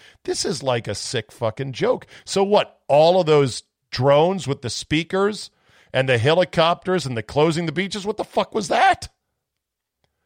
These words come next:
Studies suggest activities held outdoors as temperatures warm pose lower covid risk than those done in confined indoor spaces,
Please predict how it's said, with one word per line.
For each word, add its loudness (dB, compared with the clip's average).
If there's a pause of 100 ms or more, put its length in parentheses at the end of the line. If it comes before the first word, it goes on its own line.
(600)
Studies 0
suggest -2
activities -2
held 2
outdoors -2 (100)
as -6
temperatures -6
warm -2
pose -2
lower 0
covid 0
risk -2
than -6
those -4
done -2
in -8
confined -6
indoor -4
spaces, -8